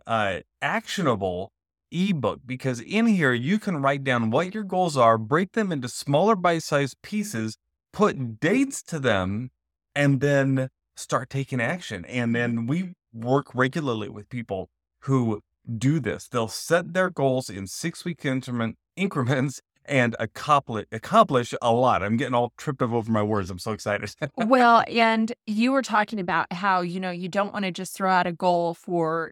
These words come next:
Speaker 2: December twenty twenty-three, "This is
Speaker 1: Yeah.
Speaker 2: where I wanna be," or, "This is what I wanna do." Um,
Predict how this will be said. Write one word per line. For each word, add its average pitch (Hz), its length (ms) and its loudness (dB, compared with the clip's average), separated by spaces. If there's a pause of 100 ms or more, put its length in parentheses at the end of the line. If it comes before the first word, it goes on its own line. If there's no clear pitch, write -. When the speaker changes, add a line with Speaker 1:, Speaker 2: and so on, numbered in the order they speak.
Speaker 2:
December 185 480 -2
twenty 180 300 -4
twenty-three, 170 480 -4
"This 175 220 -6
is - 60 -4
Speaker 1:
Yeah. 185 100 2
Speaker 2:
where 175 100 4
I 170 80 4
wanna 170 280 -2
be," 185 280 -4
or, 170 80 0
"This 165 160 -6
is - 80 -14
what 170 100 -4
I 170 100 -2
wanna 160 260 -4
do." 175 420 0 (540)
Um, 190 280 0